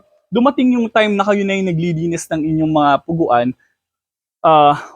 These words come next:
unahin nyo laging maglinis ng, ah, pat-, pa-, pasalo ng itong mga salo ng ipot. Bakit po? Kasi kahit na sila ay lampas, ayan, may chances talaga na pumatak yung ipot dito sa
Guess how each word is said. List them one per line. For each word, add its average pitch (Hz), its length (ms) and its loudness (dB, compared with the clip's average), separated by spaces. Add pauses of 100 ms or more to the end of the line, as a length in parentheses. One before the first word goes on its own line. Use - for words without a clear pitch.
unahin 262 640 2
nyo 160 240 0
laging 170 320 0
maglinis 160 480 -6
ng, 151 240 -6 (640)
ah, 123 160 2 (480)
pat-, 165 320 -2
pa-, 147 560 4
pasalo 160 560 0
ng 143 480 -4 (320)
itong 151 320 0
mga 151 80 0
salo 151 240 2
ng 139 480 0
ipot. - 320 2 (480)
Bakit 202 320 2
po? 202 80 -2
Kasi 208 240 0 (320)
kahit 262 320 0
na 247 160 -2
sila 220 240 0
ay 208 80 4
lampas, 196 880 0 (800)
ayan, 143 240 4
may 196 320 0
chances 214 560 -2
talaga 180 400 2
na 160 240 -4 (480)
pumatak 214 400 2
yung 190 240 0
ipot 180 240 -4
dito 165 320 -4
sa 143 400 0